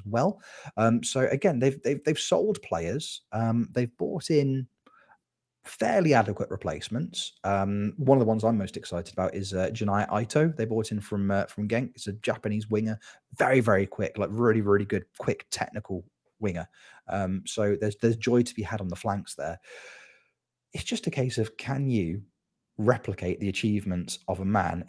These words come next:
who is essentially replicating his own achievements in Football Manager <laughs> in real life? It's, it's, it's F M Inception, isn't it? It's brilliant. Um, it's one of the best, it's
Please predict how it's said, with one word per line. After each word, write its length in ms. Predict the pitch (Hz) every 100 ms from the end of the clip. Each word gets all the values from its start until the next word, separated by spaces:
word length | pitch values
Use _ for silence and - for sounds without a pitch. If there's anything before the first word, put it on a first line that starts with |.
| -
who 80 | 110
is 120 | 98
essentially 500 | 95 120 107 - 92
replicating 680 | 98 98 - - 98 101 92
his 180 | 117 110
own 200 | 123 107
achievements 520 | - 90 90 95 -
in 120 | 98
Football 300 | - 117 107
Manager 320 | 107 98 101 -
<laughs> 120 | -
in 120 | 139
real 260 | 139 104 101
life? 380 | 95 92 - -
It's, 260 | 131 - -
it's, 260 | 139 - -
it's 200 | 143 -
F 220 | 160 156 139
M 100 | 127
Inception, 640 | 110 - 107 - - 80
isn't 240 | 113 87 87
it? 80 | -
It's 160 | 104
brilliant. 480 | - 110 98 92 85 - -
Um, 320 | 104 107 98 - - - - - -
it's 180 | 135 -
one 200 | 135 160
of 120 | 120
the 60 | 117
best, 280 | 110 - 107
it's 160 | -